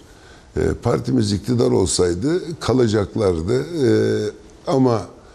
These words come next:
e, şimdi bir vehme, kaygıya kapıldıkları kanaatini taşıyorum. E, siyasi partilerde ve özellikle ülkemizde hiç kimse yeri doldurulamayacak bir şahsiyet değildir.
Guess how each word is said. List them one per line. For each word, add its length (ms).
e, 260
şimdi 680
bir 380
vehme, 300
kaygıya 520
kapıldıkları 840
kanaatini 640
taşıyorum. 540
E, 340
siyasi 640
partilerde 680
ve 200
özellikle 840
ülkemizde 720
hiç 200
kimse 320
yeri 340
doldurulamayacak 1080
bir 40
şahsiyet 680
değildir. 520